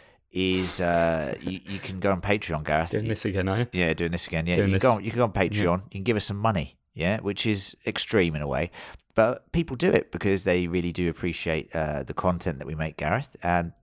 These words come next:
Speaker 1: they do that by going to patreon dot com forward slash fan critical. And there is access to bonus podcasts, bonus content there. You can email us and talk to us directly through
Speaker 2: It's
Speaker 1: that
Speaker 2: not
Speaker 1: channel.
Speaker 2: extreme. It's not extreme at all. It's really normal. It's, in fact,
Speaker 1: It's really
Speaker 2: it's,
Speaker 1: normal
Speaker 2: it's really
Speaker 1: and lovely.
Speaker 2: weird if you're not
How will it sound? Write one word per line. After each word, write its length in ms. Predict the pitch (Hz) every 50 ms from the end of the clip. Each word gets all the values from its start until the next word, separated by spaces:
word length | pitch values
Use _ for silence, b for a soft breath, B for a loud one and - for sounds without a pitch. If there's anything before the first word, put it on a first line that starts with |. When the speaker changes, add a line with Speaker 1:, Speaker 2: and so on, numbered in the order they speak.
| _ _ _
Speaker 1:
they 120 | - 87
do 140 | 78 110 110
that 180 | 98 90 82 -
by 100 | 85 82
going 140 | 90 82
to 60 | 80 80
patreon 520 | - 107 107 104 - - 90 82 80 78 B B B B B B B B B
dot 180 | - 104 92 -
com 300 | - 90 82 80 78 - b b b b b b b -
forward 280 | - - 110 107 104 -
slash 340 | - 90 80 78 - - b b b b b b
fan 280 | - - 101 95 90
critical. 440 | - 92 82 - - - 80 78 73 -
And 240 | 92 98 101 101
there 100 | 101 101
is 120 | 104 98 98
access 320 | 92 76 - - 90 87 -
to 120 | - 76
bonus 320 | - 101 117 117 117 110
podcasts, 600 | - - - - 110 - - 113 110 107 107 -
bonus 260 | - - 73 71 73 -
content 440 | - - 131 127 117 - 127 117
there. 140 | - 110 107
You 100 | 104 104
can 240 | - - - - -
email 300 | 92 104 104 107 104 104
us 220 | 104 104 95 - -
and 80 | 110
talk 180 | - - 95 85
to 80 | - 98
us 80 | 87 -
directly 380 | - 87 87 76 - - 90
through 140 | - - 90
Speaker 2:
It's 20 |
Speaker 1:
that 60 | 82 104
Speaker 2:
not 100 | 104 -
Speaker 1:
channel. 140 | - 76
Speaker 2:
extreme. 440 | 76 76 - - - 90 87 92 - _
It's 140 | - - -
not 100 | 120 -
extreme 320 | - - - 110 104 98
at 120 | 92 - -
all. 160 | 101 90 87
It's 160 | 90 101 -
really 420 | 101 101 104 104 104 101 98 101
normal. 420 | 98 95 98 92 87 85 85 - - - _ _ _ - -
It's, 400 | - 90 - - - - - - _ -
in 60 | 107
fact, 180 | - 110 95 -
Speaker 1:
It's 60 | -
really 100 | - -
Speaker 2:
it's, 80 | 123 110
Speaker 1:
normal 220 | 101 98 98 101
Speaker 2:
it's 120 | 101 - -
really 140 | 113 110
Speaker 1:
and 100 | 98 95
lovely. 220 | 92 90 107 104 98
Speaker 2:
weird 160 | 92 92 90
if 160 | 98 - -
you're 80 | 95 90
not 260 | 95 92 82 - -